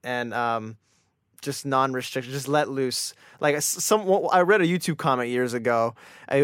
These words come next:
I think I was watching a whole lot of Love Live or something like that, and the YouTube comment said, "Robert Plant made love to every single song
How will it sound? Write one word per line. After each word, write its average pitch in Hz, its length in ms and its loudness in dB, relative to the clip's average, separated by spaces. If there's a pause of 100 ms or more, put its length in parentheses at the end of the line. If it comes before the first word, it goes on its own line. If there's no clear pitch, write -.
(120)
I 147 100 2
think 170 160 0
I 156 40 4
was 139 100 2
watching 139 260 2
a 113 60 -6
whole 123 160 0
lot 120 160 2
of 113 60 -2
Love 113 260 -2
Live 107 280 0
or 107 60 -4
something 117 200 -8
like 113 160 -8
that, 107 200 -2
and 117 100 -6
the 120 60 -6 (100)
YouTube 139 180 -4
comment 127 280 -2
said, 120 320 -2 (580)
"Robert 185 360 6
Plant 151 420 0
made 135 240 0
love 131 420 2
to 113 160 -4
every 117 320 -2
single 117 320 -6
song 98 500 -8